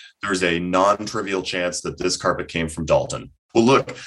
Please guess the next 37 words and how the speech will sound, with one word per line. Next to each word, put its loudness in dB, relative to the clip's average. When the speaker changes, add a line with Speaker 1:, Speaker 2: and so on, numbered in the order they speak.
Speaker 2:
um, 4
Danielle, 2
you -2
have 0
created -4
a -6
menu 2
pricing -2
system -4
for -2
the 0
skilled 0
trades. 2
I -2
imagine -6
that -2
would -6
include -2
the -6
people -4
who 0
installed 0
my -2
carpet, -6
lo, 2
these -2
many 0
years 0
ago. 2
Speaker 1:
<laughs> -8
Speaker 2:
And 4
so 6
just 0
to 0
start 2
off, 2
like, -2